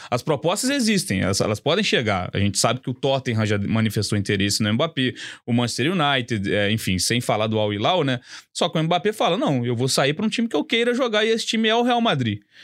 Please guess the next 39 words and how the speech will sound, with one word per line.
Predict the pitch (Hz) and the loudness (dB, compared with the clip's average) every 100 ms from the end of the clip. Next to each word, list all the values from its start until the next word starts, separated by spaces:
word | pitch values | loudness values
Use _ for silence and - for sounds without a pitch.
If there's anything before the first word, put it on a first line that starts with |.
| - - | -20 -4
Então, | 151 151 247 254 - - | -2 0 0 -2 -6 -4
parece | 208 202 233 240 | 0 2 2 2
muito | 202 240 - | 2 0 -4
que | 214 | -4
tá | 254 240 | 0 2
isso. | 180 - - - | 2 -2 -6 -2
Ou | 226 247 | 0 2
eu | 185 | 2
ganho, | 139 151 220 302 - | 2 2 0 -2 -6
o | 131 | 0
P | 139 | 2
S | 131 131 | 2 0
G, | 143 208 - _ | 2 0 -4 _
ou | 180 208 247 | 0 0 2
o | |
outro | 214 220 240 | 2 0 0
ganha, | 233 165 131 127 | 0 0 0 -2
que | 143 | 0
é | 143 | 2
o | |
Mbappé. | 156 156 123 | 2 0 0
Não, | 127 151 - - - - | 2 0 -4 -12 -12 -2
não | 170 | 0
parece | 196 196 233 - | 2 2 2 2
que | 226 | 2
existe | 143 190 220 208 | 2 2 2 2
essa, | - 170 | 2 2
essa | 165 170 | 2 0
tentativa | 202 196 175 - - 214 202 | 0 2 0 0 0 2 2
de, | 165 165 | 2 0
de, | 143 151 135 123 | 2 2 2 0
de | 113 147 | 2 0
acordo | 156 - 175 196 147 107 101 - - | 0 -2 0 0 0 0 -2 -4 -2
entre | 117 123 | 0 2
as | 113 | 0
partes | - 92 90 104 | 0 0 0 0
nesse | 98 110 | 0 2
momento, | 95 95 92 | 2 2 0
né? | 107 | 0